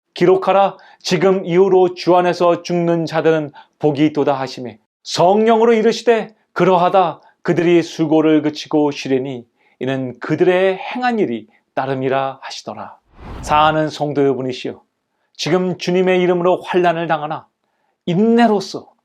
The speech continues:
끝까지 하나님의 계명과 예수에 대한 믿음을 지키는 자들에게는 저 하늘에서 주어지는 쉼이 있을 것이라고 성경은 말합니다.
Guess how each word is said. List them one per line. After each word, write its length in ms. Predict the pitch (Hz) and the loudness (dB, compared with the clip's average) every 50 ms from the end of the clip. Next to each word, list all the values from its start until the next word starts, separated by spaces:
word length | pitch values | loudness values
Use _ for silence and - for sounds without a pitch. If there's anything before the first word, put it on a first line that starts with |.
| _ _ _ _ _ _ _ _ _ _ | _ _ _ _ _ _ _ _ _ _
끝까지 440 | - 180 180 - 202 180 147 165 170 | -4 -2 0 0 0 0 0 0 -2
하나님의 520 | - - 165 170 165 160 165 160 160 151 | -2 -2 -2 -2 -2 -2 -2 -2 -2 -2
계명과 720 | - - 143 143 147 151 147 147 143 151 147 143 143 131 | 0 0 0 2 2 0 -2 -2 0 0 2 2 0 0
예수에 340 | 123 143 147 147 - 151 135 | 2 2 2 2 0 -2 -2
대한 320 | 131 143 139 139 135 131 127 | 0 0 0 -2 -4 -6 -4
믿음을 380 | 160 147 196 190 185 202 202 | -2 0 2 2 2 2 0
지키는 440 | 202 - - 202 185 190 185 185 170 | -2 -4 -4 -2 0 0 0 -2 -4
자들에게는 680 | - - - 110 127 120 123 107 120 110 104 127 185 - _ _ _ _ _ _ _ _ _ _ _ - | -8 -10 -8 -4 -4 -4 -2 -4 -6 -8 -10 -14 -18 -20 _ _ _ _ _ _ _ _ _ _ _ -6
저 320 | - 160 160 175 196 196 185 | 0 2 4 4 4 4 2
하늘에서 640 | - - - - 214 214 208 202 190 190 196 196 190 | 0 -4 -6 -2 0 2 2 2 2 2 0 -2 -2
주어지는 540 | - - 185 180 170 165 175 170 175 170 165 | 0 0 0 0 2 0 -2 -4 -4 -6 -6
쉼이 580 | 151 - - - 170 165 160 160 160 160 151 | -8 -8 -4 -2 0 0 0 0 0 0 0
있을 300 | 151 151 - - 156 151 | -2 -2 -2 -2 -2 0
것이라고 540 | - 156 135 - - 151 139 127 139 143 139 | 0 -2 -4 -2 -2 -4 -2 0 0 -2 -2
성경은 400 | 131 - 135 127 123 127 123 120 | -2 -6 -6 -4 -4 -4 -4 -4
말합니다. 500 | 117 110 107 101 107 113 - - - - | -6 -8 -10 -12 -12 -16 -20 -20 -20 -20